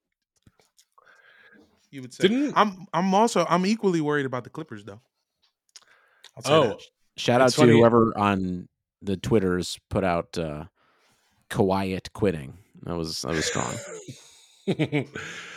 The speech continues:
Speaker 2: Uh, Kawhi has played a total of two games for the Clippers this season. Is that correct? Uh,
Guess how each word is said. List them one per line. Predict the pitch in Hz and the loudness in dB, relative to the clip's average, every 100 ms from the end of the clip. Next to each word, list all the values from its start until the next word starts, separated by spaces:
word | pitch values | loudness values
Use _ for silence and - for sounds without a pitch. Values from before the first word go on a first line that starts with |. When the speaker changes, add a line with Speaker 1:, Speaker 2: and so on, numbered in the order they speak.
| - - - | -18 -20 -14
Speaker 2:
Uh, | - 139 143 143 - | -2 2 2 0 -2
Kawhi | 156 151 143 | -4 2 4
has | 147 - | 4 2
played | 151 147 | 4 4
a | 131 | 4
total | 143 147 139 | 2 2 2
of | 117 98 - | 0 -4 -12
two | - - 226 | -8 -4 0
games | 262 262 233 | 0 0 0
for | 262 | 0
the | 247 | 0
Clippers | 247 254 226 | -4 -2 0
this | 247 - | 2 4
season. | 254 220 202 | 4 4 2
Is | |
that | 135 190 | 4 4
correct? | - 226 220 - | 6 4 4 -2
Uh, | 139 127 131 127 120 | 0 0 2 0 -2